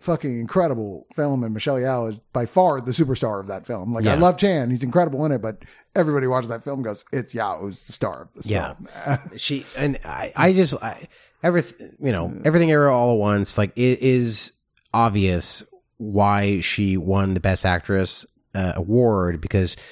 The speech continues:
Speaker 2: she's still, from the very beginning of this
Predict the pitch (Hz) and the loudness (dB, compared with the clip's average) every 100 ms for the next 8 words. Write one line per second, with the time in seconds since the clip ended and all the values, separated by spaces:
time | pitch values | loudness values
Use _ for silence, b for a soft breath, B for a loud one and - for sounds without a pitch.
0 | B - - 113 - - 127 117 104 98 | B -10 -4 -2 0 0 2 2 2 0
1 | 92 _ _ _ _ _ - 143 127 113 | -4 _ _ _ _ _ -2 2 4 2
2 | 104 - 92 110 147 147 131 127 120 101 | -2 -4 -2 2 2 4 2 2 2 2
3 | 92 90 - - | 0 0 -4 -8